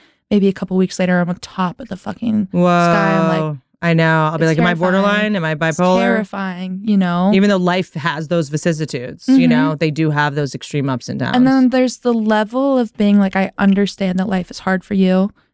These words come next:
Speaker 1: and you are just not gonna get over this shit, but you could have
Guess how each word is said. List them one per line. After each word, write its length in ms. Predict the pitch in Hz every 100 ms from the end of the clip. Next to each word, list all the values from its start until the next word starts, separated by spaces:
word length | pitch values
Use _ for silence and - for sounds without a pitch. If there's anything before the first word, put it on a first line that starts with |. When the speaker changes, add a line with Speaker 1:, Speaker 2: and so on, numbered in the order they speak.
| _ -
Speaker 1:
and 240 | 196 190
you 600 | 175 185 185 185 185 180 -
are 120 | 190
just 140 | 185 190
not 160 | 190
gonna 140 | 180 185
get 120 | 185
over 200 | 180 196
this 140 | 202
shit, 280 | - 247 247 -
but 160 | 214 202
you 240 | 196 196 -
could 280 | - 269 285
have 580 | - 190 - 202 _